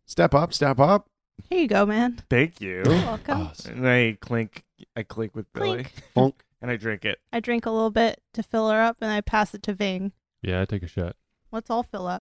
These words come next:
Speaker 3: I drink a bottle.
Speaker 1: Okay, so that's probably, I'm gonna say each bottle of wine wood is
Speaker 4: Yeah.
Speaker 1: like,
Speaker 2: Twenty.
Speaker 1: it's kinda two healing potions. It's like two doses of healing. Yeah, 'cause one heals ten damage.
Speaker 4: Oh, cool.
Speaker 2: Oh.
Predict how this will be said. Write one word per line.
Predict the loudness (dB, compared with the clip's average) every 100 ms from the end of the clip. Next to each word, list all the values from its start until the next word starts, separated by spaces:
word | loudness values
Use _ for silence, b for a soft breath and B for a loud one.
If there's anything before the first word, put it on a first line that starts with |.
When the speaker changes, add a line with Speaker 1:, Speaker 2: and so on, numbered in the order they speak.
| 0
Speaker 3:
I | 0
drink | 0 0 0 2
a | 2
bottle. | 2 0 -2 0 0 -2
Speaker 1:
Okay, | -6 -6 -8 -8
so | -4 0
that's | 0 -2 -4
probably, | 0 0 2 0 -4 -8 _ _ _ _ _
I'm | 0
gonna | 2
say | 2 -2
each | -2 -6 -4
bottle | 2 4 4 4 4
of | 0 -2
wine | -2 -2 2
wood | 4 2 0 -2
is | 0 0
Speaker 4:
Yeah. | 0
Speaker 1:
like, | -2 -4 _ _ _
Speaker 2:
Twenty. | -8 -6 -6 -16 _ _
Speaker 1:
it's | -6 -6 -8
kinda | 0 2
two | 2 2
healing | 2 0 -2 2
potions. | 2 4 0
It's | 0 -2
like | -2
two | 2 2
doses | 4 0 -2 -6
of | -6
healing. | -6 -8 _ _ _
Yeah, | 2 2
'cause | 0
one | 0 2 2 -2
heals | _ 0 0 -2
ten | -6 -4 -4 -6
damage. | -4 -2 -2 -6 -14 -6
Speaker 4:
Oh, | -4
cool. | 0 -2 2
Speaker 2:
Oh. | 2 2